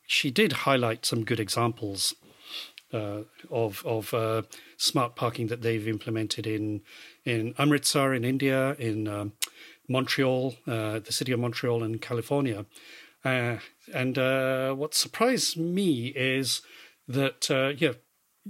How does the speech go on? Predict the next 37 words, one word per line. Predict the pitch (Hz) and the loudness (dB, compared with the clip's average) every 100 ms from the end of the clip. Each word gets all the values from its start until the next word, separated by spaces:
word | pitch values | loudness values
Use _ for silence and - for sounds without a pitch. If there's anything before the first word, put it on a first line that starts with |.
| - _ | -18 _
I | 165 190 | 2 4
would | 139 | 4
have | 117 | 2
thought | 139 110 | 0 0
smart, | - 131 127 120 - - - - _ _ | 0 2 2 0 -6 -10 -20 -20 _ _
uh, | 123 117 117 | 0 2 0
things, | 127 127 113 | 0 -2 0
you | 127 | 0
know, | 110 107 160 | 0 -6 -4
don't | 123 123 | -2 -2
really | 117 117 | -2 -4
generate | 104 120 117 113 110 | -2 -2 -2 -4 -4
a | 120 | -6
return | 110 - 127 | -6 -2 0
on | 120 | 0
investment, | 113 107 123 - 196 131 | -2 0 0 0 -2 -2
but | 131 - - - | -6 -6 -20 -6
all | 180 214 | 2 4
of | 160 | 4
these, | 131 131 123 110 - | 2 0 0 0 2
uh, | 139 120 | 4 4
cities | 113 170 143 113 | 2 0 -2 -2
were | 110 | -2
generating | 110 135 127 113 110 120 113 113 - - - - | 0 0 0 -2 -2 -2 -2 -4 -10 -20 -12 -2
a | 127 | -2
return | 117 110 131 117 | 0 0 2 2
on | 110 | 0
investment, | 107 131 120 120 110 | 0 0 0 -2 -6
and | 104 | -6
y-, | |
you | 131 113 120 | -4 -4 -2
can | 113 | -4
read | 113 113 | -2 -2
about | 113 104 | -4 -6
that | 107 110 | -4 -4
in | 107 | -2
our, | 104 104 | -4 -6